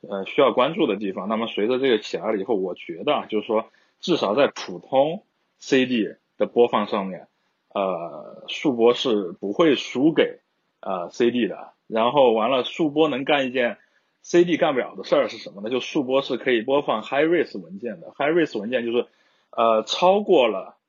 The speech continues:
这个普通C D格式的码率的文件，但是又不是S A C D这个格式的文件，这个叫 high res 文件，这个是数波能干的一个事儿，但是C D它是肯定干不了的。所以说这个现在来讲的话，其实从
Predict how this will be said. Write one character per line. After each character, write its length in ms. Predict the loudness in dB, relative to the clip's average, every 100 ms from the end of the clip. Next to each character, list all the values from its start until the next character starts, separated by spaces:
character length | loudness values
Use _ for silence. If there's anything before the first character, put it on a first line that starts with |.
| _ _ _
这 140 | -4 -2
个 560 | 0 -2 -6 -8 -12 -12
普 120 | -10
通 160 | -6 -2
C 140 | 0
D 140 | 0
格 160 | -4 -6
式 180 | -6 -6
的 200 | -6 -10
码 220 | -6 -4
率 160 | -2 0
的 80 | 0
文 180 | -2 -4
件， 160 | 0
但 160 | 0 2
是 100 | 2
又 120 | 0
不 160 | 0 -4
是 220 | 2 2
S 300 | 2 2 2
A 40 |
C 160 | 2 2
D 260 | 2 0 -4 _ _ _
这 80 | 0
个 80 | 0
格 160 | 0 -4
式 140 | -2
的 80 | -2
文 180 | -2 -2
件， 180 | -2
这 80 | 0
个 60 | 0
叫 100 | 2
high 160 | 4
res 240 | 4 2 -2
文 140 | -8
件， 140 | -6 -2
这 100 | -2
个 80 |
是 120 | -2 -2
数 180 | -2
波 180 | 0 0
能 140 | 0 -2
干 160 | -4
的 60 | -6
一 40 |
个 100 | -16
事 100 | -16
儿， 80 | -16 _ _ _
但 160 | -2 0
是 140 | -2
C 200 | 0 2
D 120 | 2
它 160 | 2 2
是 160 | 0 -8
肯 140 | -10 -8
定 100 | -2
干 140 | 0
不 80 | 0
了 160 | -4 -8
的。 60 | -14 -16 _ -20 _
所 160 | 0 4
以 20 |
说 140 | 4
这 220 | 4 4 4
个 260 | 4 2
现 320 | 0 0 2
在 100 | 4
来 180 | 4 2
讲 180 | -2 -6
的 60 | -6
话， 140 | -6
其 180 | -6 -6
实 160 | -6 -4
从 260 | -4 -4